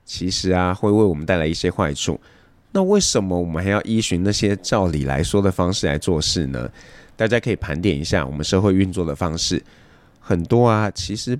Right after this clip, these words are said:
不见得是最好的做法。但我们之所以会那样做，可能是因为，呃，我们已经习惯啦，或者是因为没有人要改变制度，所以就继续照那样的做法。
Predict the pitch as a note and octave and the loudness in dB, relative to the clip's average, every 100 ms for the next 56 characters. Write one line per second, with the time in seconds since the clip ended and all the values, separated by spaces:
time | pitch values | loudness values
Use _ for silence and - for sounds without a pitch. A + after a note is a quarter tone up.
0 | - - F#2+ A#2 F#2 E2 F#2+ - E2 A#1+ | -6 -6 0 0 0 -2 -2 0 -2 -4
1 | A1+ - D2+ - - - - _ _ _ | -8 -4 -6 -4 -10 -12 -20 _ _ _
2 | _ - A2 F#2 E2+ A2 A2 G#2 F#2 G2+ | _ -2 0 2 0 0 0 2 2 2
3 | G2+ F2+ F2+ G2 E2 - C#2+ D#2 - F#2+ | 2 0 0 0 0 -2 -4 -2 -2 0
4 | G2 F#2+ F#2 F2 F2 F#2 F#2+ A#2+ - G#2+ | 2 2 0 -2 -2 -2 0 0 0 0
5 | C3 B2 A#2 A2 A2 A2 - G#2+ E2+ E2 | 2 2 4 4 4 2 2 0 0 0
6 | G2+ F#2 G2 G2+ F2+ G2 D#2+ F2+ F#2+ - | 2 2 2 2 2 2 2 0 0 0
7 | G2+ F#2 G2 F2 G2 - - _ - D#2 | 0 0 0 0 0 -2 -10 _ -6 -4
8 | D2+ D2 - A2+ G2 G2+ E2+ F2+ F2 D2 | -4 -6 0 2 4 2 2 0 0 -2
9 | C#2 - C2+ A1+ - | -4 -4 -4 -4 -10